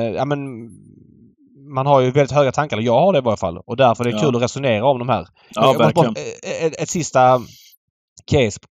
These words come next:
Speaker 1: på det. Det, det var ju
Speaker 2: Mm.
Speaker 1: William som Timo, eh, också ägde själv.
Speaker 2: Ja.
Speaker 1: Och William vann ju kriteriet. Han vann ju på tolv blankt. Den snabbaste segertiden någonsin i kriteriet. Han vann första oktober, eh, tjugohundrasjutton. Sen gjorde han alltså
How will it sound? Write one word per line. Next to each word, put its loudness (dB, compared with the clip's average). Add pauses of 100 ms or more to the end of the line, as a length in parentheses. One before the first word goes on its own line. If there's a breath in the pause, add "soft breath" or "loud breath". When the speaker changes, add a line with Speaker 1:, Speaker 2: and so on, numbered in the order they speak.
(100)
Speaker 1:
på 2
det. -4
Det, -2
det 0
var 4
ju 4
Speaker 2:
Mm. 2
Speaker 1:
William -6 (320 soft breath)
som -8
Timo, -2 (480)
eh, 2
också -2
ägde 0
själv. 0 (300)
Speaker 2:
Ja. -4
Speaker 1:
Och -6
William 0
vann 2
ju -4
kriteriet. 0
Han -8
vann -4
ju -6
på -20
tolv 0
blankt. 0
Den -8
snabbaste 0
segertiden -2
någonsin -2
i -10
kriteriet. -2 (140)
Han -6
vann 0 (280)
första 2
oktober, 0 (280)
eh, -4
tjugohundrasjutton. -2 (600 soft breath)
Sen 2
gjorde 4
han 2
alltså -2